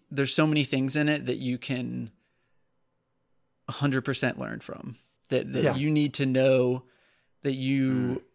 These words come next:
Speaker 1: that you do, that you might not even know about. Like, there's just, there's just things to, like, the smallest degree that you can be better about as a human being to improve
Speaker 2: Yeah.
Speaker 1: the lives o-, of,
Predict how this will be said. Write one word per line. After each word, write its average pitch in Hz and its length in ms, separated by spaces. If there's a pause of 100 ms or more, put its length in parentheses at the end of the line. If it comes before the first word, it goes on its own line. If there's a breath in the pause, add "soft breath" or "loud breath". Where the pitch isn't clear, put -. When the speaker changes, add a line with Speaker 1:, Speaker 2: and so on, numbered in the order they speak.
(380)
Speaker 1:
that 139 120
you 143 240
do, 151 500
that 139 360
you 139 160
might 143 260
not 151 180
even 160 280
know 208 200
about. - 320
Like, 147 240
there's 160 200
just, - 220
there's 208 200
just 226 200
things 208 640 (840 soft breath)
to, 185 220
like, 160 320
the 156 80
smallest 170 640
degree 127 680 (360)
that 139 220
you 151 240
can 160 200
be 143 180
better 127 400
about 151 420 (1120)
as 143 240
a 143 40
human 135 340
being 123 540 (140)
to 139 180
improve 123 760 (640)
Speaker 2:
Yeah. 123 260 (140)
Speaker 1:
the 135 100
lives 123 540
o-, 127 200
of, 113 440